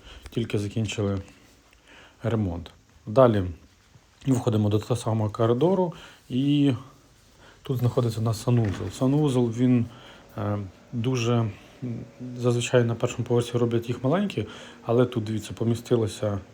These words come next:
це душова кабіна, сушка для рушників, унітаз, ну і, власне, умивальник. Тобто все помістилося, е, щоб це був повноцінний санвузол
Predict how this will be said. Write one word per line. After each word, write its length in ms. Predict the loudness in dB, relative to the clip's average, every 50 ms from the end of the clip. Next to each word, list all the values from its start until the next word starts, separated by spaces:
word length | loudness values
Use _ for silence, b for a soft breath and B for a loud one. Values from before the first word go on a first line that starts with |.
| -20 -14
це 300 | -8 -4 -2 -2 -2 -4 B B B B B B B B
душова 340 | -6 -6 -4 -2 -2 -2 -2
кабіна, 560 | -2 -4 -4 -2 0 0 2 2 0 0 -2 -4 -8 -16 -20 -20 -20 -20 -20 -20 -20 -20 -20 -20 -20 -20 -20 -20 B B B B B B B
сушка 420 | -12 -4 -2 -2 -2 -2 -2 -4 -4
для 560 | -2 -2 0 0 0 0 0 -2 -4 -6 -10 -8 -8 -6 -4
рушників, 600 | -4 -6 -4 -6 -6 -6 -6 -4 -4 -4 -4 -4 -8 -12 -20 -20 -20 -20 -12 -8
унітаз, 540 | -6 -6 -6 -4 -2 0 0 0 -2 -6 -14 -20 -20 B B B B B B B B B -8
ну 80 | -4
і, 20 | -2
власне, 360 | 0 -2 -2 -2 -4 -6 -6
умивальник. 580 | -4 -4 -4 -4 -6 -6 -8 -8 -10 -12 -12 -12
Тобто 240 | -12 -10 -6 -6 -6
все 240 | -4 0 2 2 2
помістилося, 840 | 2 0 -4 -4 -4 -4 -6 -4 -4 -2 -4 -4 -6 -6 -8 -8 -8 -10 B B B B B B B -12 -10 -8
е, 60 | -8
щоб 220 | -6 -6 -8 -6 -4
це 120 | -4 -2
був 340 | 0 2 2 2 2 0 B B B B -10 -8
повноцінний 840 | -4 -4 -4 -4 -4 -4 0 2 4 4 6 6 4 4 2 -2 -8 -12
санвузол 600 | -8 -6 -2 0 0 0 0 0 -2 -2 -4